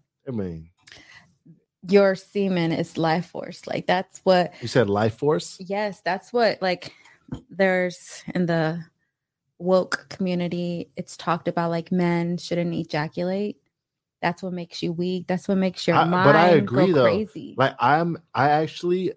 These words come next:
Speaker 1: am way more productive when I don't ejaculate.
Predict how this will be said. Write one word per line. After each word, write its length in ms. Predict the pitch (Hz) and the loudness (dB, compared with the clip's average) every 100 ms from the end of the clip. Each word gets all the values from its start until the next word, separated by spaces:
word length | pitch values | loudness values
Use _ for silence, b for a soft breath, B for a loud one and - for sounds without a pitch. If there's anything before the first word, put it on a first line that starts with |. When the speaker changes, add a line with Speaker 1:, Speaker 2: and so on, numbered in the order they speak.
| _ - | _ -6
Speaker 1:
am 280 | 117 110 | -2 -2
way 240 | 104 127 135 | 0 2 2
more 180 | 143 135 | 0 -2
productive 520 | 117 104 139 135 110 | -2 0 0 -2 -4
when 100 | 110 | -4
I 100 | 101 | -6
don't 240 | 104 107 | -4 -6
ejaculate. 600 | 101 104 107 - 78 73 | -6 -6 -8 -12 -16 -18